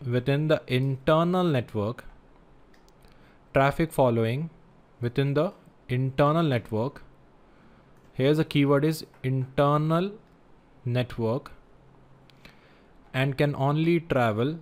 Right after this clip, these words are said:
from one authenticate host to the another host. It is my suggestion whenever you get paragraph question in cisa, C I S S P, try to draw the scenario. Okay, so here it's saying we have a host one and we have a host two.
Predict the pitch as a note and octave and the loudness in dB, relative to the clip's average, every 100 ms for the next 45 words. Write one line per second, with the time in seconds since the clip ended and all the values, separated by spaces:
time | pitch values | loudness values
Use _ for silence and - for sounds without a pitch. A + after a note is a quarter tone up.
0 | - - B2+ B2 B2+ E3+ E3 - A#2+ - | -14 -4 -2 0 2 0 -2 -4 -4 -2
1 | B2+ C3 C#3+ C3+ C#3 C#3 - C#3 A2+ C3 | -4 -2 -2 0 0 -2 -4 -2 0 -2
2 | - - - - - - - - - - | -6 -14 -20 -20 -20 -20 -20 -20 -20 -20
3 | - - - - D3+ E3 F3 C3+ B2+ B2 | -20 -20 -20 -2 2 4 2 0 -2 0
4 | A2+ G2+ F#2+ - - - B2+ D#3 F3 F3 | -2 -4 -10 -12 -20 -10 -4 -2 0 0
5 | C#3+ B2+ C#3 E3 D#3 C3 B2+ C#3 D3+ D3 | -2 0 0 -2 -2 -2 -2 0 0 0
6 | C#3 C#3 C3+ A#2+ A#2 B2+ C3 - - A2+ | 0 -2 0 0 0 0 0 -2 -2 -4
7 | - A2+ G#2 - A#2+ A#2 - A2+ A2+ - | -2 -4 -6 -8 -6 -6 -4 -6 -4 -2
8 | B2+ C3 - A2 A2+ B2 A#2+ - C3+ C3 | 0 -2 -2 -2 0 -2 -6 -4 -4 -2
9 | B2 B2 B2 B2+ A#2 A2+ A#2 A#2 A2+ G2 | -2 -2 0 0 2 0 0 -2 -4 -4
10 | F2 F2+ D2+ G2+ B2+ - A#2+ A#2 C3+ C#3 | -4 -6 -6 -6 -4 -2 -2 0 0 0
11 | - C#3 B2 C3+ D#3 - - - - - | 0 -2 -2 -4 -8 -16 -20 -20 -20 -6
12 | A#2 A#2 C3 C#3 B2+ C3 C#3 - C3+ C#3+ | -2 2 2 2 2 0 -2 -4 -2 -2
13 | C#3 B2+ B2+ A#2+ B2+ C3 C#3 A#2 A#2+ B2 | -4 -4 -2 -2 -2 0 -2 0 -2 -2
14 | - G2+ | -4 -6